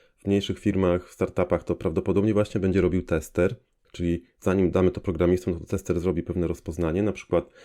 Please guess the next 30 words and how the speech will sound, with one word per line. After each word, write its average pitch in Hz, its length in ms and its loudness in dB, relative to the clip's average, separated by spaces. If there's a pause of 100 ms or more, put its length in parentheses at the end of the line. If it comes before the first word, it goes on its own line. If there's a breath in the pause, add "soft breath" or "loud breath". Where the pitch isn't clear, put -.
(200 loud breath)
właśnie 80 340 -2 (280 soft breath)
wejdzie 104 200 4
na 92 100 2
system - 300 -4
ten 90 120 -4
produkcyjny, 92 460 -2
jeżeli 87 200 2
to - 80 -6
będzie 87 160 -2
możliwe, 85 360 -4
sprawdzi, 98 500 0
czy - 100 -14
ten 104 160 -2
użytkownik, 95 680 -2 (360 soft breath)
e, 87 300 2
rzeczywiście 92 440 -4
taki 85 220 -2
problem 80 300 0
ma, 69 160 -4
tak? 98 260 -4 (340 soft breath)
Potem 98 280 -2
na 95 80 2
przykład, 95 520 -2 (380 soft breath)
mm, 95 300 -2 (100)
te 104 120 0
dane, 95 480 4
które 104 200 0
on 82 140 0
widzi, 90 440 -4 (500)
y, 90 40 2